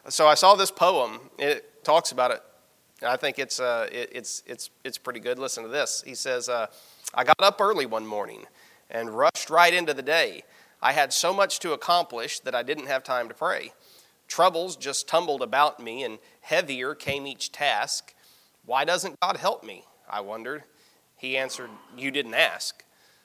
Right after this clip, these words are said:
I wanted to see joy and beauty, but the day toiled on gray and bleak.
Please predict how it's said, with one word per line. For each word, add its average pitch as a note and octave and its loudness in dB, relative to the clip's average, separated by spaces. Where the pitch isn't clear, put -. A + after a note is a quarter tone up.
I C3+ 4
wanted E3+ 0
to - -4
see D3 -4
joy D#3 0
and A#2+ -6
beauty, C3+ -8
but C3+ -6
the A#2+ -12
day C#3+ 2
toiled C#3 -6
on A#2+ -2
gray C3+ -2
and G#2+ -10
bleak. B2+ -8